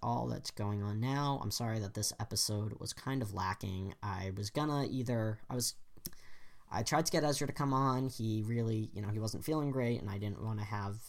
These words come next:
him come on and just have a boring episode with a boring guest. Um, and I also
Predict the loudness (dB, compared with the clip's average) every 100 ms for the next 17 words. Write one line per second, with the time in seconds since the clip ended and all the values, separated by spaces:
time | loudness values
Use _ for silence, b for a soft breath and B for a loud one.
0 | -12 -6 -4 0 2 2 0 0 2 0
1 | -2 -4 -4 -2 -2 -2 -2 0 0 -2
2 | -4 -8 -14 -10 -8 -6 -6 -6 -6 -4
3 | -2 0 0 0 -2 -4 -4 -4 -4 -8
4 | -8 -4 0 2 2 2 2